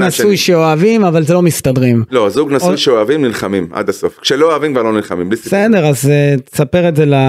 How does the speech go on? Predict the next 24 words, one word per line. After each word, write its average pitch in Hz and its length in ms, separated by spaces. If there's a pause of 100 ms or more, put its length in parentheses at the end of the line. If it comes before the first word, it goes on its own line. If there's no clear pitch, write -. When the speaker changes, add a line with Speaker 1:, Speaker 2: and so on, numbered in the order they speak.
(580)
Speaker 2:
לאוהדים 139 340
של 151 160
בית"ר, 135 300
נראה 135 200
כמה 139 220
הם 135 100
ירצו 131 280
להילחם 135 440
בשם 143 300
האהבה 131 260
ליוסי 131 360
אבוקסיס. 120 400
עזוב, 147 440
אנחנו 160 400
עכשיו, 165 340
אה, 160 260
בפתחו 143 520
של, 151 380
אה, 135 400
שבוע 156 540
גורלי 147 480 (680)
עבור 143 240
בית"ר 147 320
ירושלים. 135 720